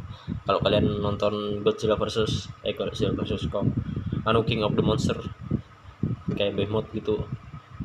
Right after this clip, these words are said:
Oke, seperti ini kira-kira. Dan yang terakhir ada Sogobi Ultraman Z Delta Rice Claw. Seperti ini kira-kira. Gue nggak mau ngambil <laughs> beberapa karena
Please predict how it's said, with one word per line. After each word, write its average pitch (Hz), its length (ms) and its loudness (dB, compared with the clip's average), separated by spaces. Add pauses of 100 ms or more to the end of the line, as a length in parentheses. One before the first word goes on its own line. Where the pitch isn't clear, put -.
(400)
Oke, 113 320 4
seperti 107 320 0
ini 107 80 2
kira-kira. 110 320 4 (1800)
Dan 117 240 2
yang 120 100 0
terakhir 117 380 6 (280)
ada 110 360 6
Sogobi 110 400 2
Ultraman 110 580 4 (460)
Z 113 200 6 (140)
Delta 107 380 6
Rice 107 200 6
Claw. 107 160 4
Seperti 110 280 4
ini 110 140 4
kira-kira. 110 380 2 (600)
Gue 117 160 4
nggak 104 80 6
mau 107 160 4
ngambil 107 320 6 (320)
<laughs> - 320 2
beberapa 107 480 6
karena 110 480 4